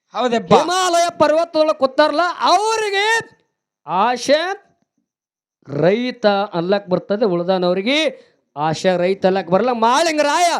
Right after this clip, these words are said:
Speaker 2: ಅವನಿಗೆ ಮುಕ್ತಿ, ಮುಕ್ತಿ ಏನಂದ್ರೆ ಆಶಾ ರೈತ ಆದ್ರೆ ಮುಕ್ತಿ ಆಗಲು ಆಗ್ತದತ್ ಅಂತಕ್ಕಂಥ ವಿಚಾರಗಳ ನಿಂಬಲ್ಲಿ ಐತಲ್ಲ, ಇದು ವಿಷಯ ತಪ್ಪದ. ಶಾಸ್ತ್ರ ಪ್ರಕಾರ ನೋಡ್ರಿ, ಇದು ವಿಷಯ ತಪ್ಪದ ನೀವು ಮಾತಾಡೋದು. ಯಾಕೆ ತಪ್ಪದ?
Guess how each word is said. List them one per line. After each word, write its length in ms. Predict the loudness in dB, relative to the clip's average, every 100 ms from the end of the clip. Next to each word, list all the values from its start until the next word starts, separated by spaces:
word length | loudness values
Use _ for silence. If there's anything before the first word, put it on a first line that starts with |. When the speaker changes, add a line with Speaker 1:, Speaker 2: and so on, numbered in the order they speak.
| -6 -18 -20 _ _
Speaker 2:
ಅವನಿಗೆ 280 | 2 2 2
ಮುಕ್ತಿ, 440 | 0 -2 0 2 4 0 0
ಮುಕ್ತಿ 400 | -2 -4 _ 0 2
ಏನಂದ್ರೆ 380 | 2 0 0 0 0
ಆಶಾ 320 | 0 2 2 2
ರೈತ 420 | 0 0 0 2 2
ಆದ್ರೆ 240 | 2 0
ಮುಕ್ತಿ 340 | 0 -4 0 2
ಆಗಲು 320 | 2 0 -2 2
ಆಗ್ತದತ್ 500 | 0 0 -2 -2 0
ಅಂತಕ್ಕಂಥ 460 | -2 -2 -4 -2 0 -2
ವಿಚಾರಗಳ 460 | -2 -2 -2 0 -2
ನಿಂಬಲ್ಲಿ 380 | -2 -2 -2 -2
ಐತಲ್ಲ, 300 | -2 -2 -2 -2 -4 _ _
ಇದು 180 | -4 0 0
ವಿಷಯ 340 | 0 -2 -2 -2 -2
ತಪ್ಪದ. 440 | -4 -2 0 2 2 0 -4 _ _ _ -14
ಶಾಸ್ತ್ರ 440 | -4 -2 -2 -2 0
ಪ್ರಕಾರ 320 | 0 0 0 0
ನೋಡ್ರಿ, 260 | -2 -2
ಇದು 120 | -2 -2
ವಿಷಯ 240 | -2 -2 0
ತಪ್ಪದ 340 | -2 0 0
ನೀವು 140 | 0 0
ಮಾತಾಡೋದು. 460 | 2 2 2 -2 0
ಯಾಕೆ 260 | 0 2 0
ತಪ್ಪದ? 360 | 2 2 2